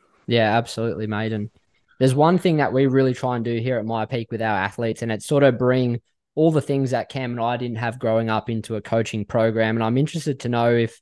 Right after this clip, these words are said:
you could go back to maybe twelve or thirteen years old with all the knowledge and the experience you have now. What's one thing that you'd implement in your game, whether it's skills or off the field, uh, that you think would maybe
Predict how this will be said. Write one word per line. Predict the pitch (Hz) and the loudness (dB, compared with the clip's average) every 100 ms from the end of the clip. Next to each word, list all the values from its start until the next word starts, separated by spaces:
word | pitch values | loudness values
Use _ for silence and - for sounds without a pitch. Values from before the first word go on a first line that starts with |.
| _ _ _ - | _ _ _ -8
you | 131 139 | -4 -2
could | 135 | 2
go | 127 120 | 4 4
back | 107 113 - | 2 0 -2
to | 127 113 | -6 -4
maybe | 113 110 107 | -4 -4 -4
twelve | - 123 | 0 2
or | 113 | 2
thirteen | 110 117 117 110 110 | -2 -2 0 -2 -2
years | 107 107 | -4 -2
old | 104 110 104 | 0 0 0
with | 107 101 _ _ _ - | -4 -6 _ _ _ 0
all | 131 143 | 4 6
the | 127 | 6
knowledge | 123 127 131 | 6 6 4
and | 123 | 0
the | 120 | -2
experience | 113 - 123 120 113 - | -6 -6 -2 0 0 -2
you | 117 | -2
have | 113 107 | -2 -2
now. | 113 117 | -2 -2
What's | 117 160 196 147 | 2 2 2 0
one | 139 123 | 0 0
thing | 139 135 | -2 -2
that | 127 107 | -4 -4
you'd | 120 123 120 - _ _ | -2 -2 -2 -8 _ _
implement | 147 151 - 135 131 127 | 0 0 0 0 2 0
in | 123 | 0
your | 120 113 | 0 -2
game, | 117 117 131 | -4 -4 -4
whether | 123 117 113 | -4 -4 -6
it's | - | -6
skills | - 131 131 117 | 0 2 2 2
or | 113 | 2
off | 127 - | 2 -2
the | |
field, | 113 123 117 170 247 _ _ _ | -6 -2 0 0 -2 _ _ _
uh, | - 110 | -6 -2
that | 113 104 | -2 0
you | 135 | 0
think | 120 120 117 | 0 -2 -4
would | 117 110 | -4 -2
maybe | 117 113 113 107 | -2 -2 -2 -4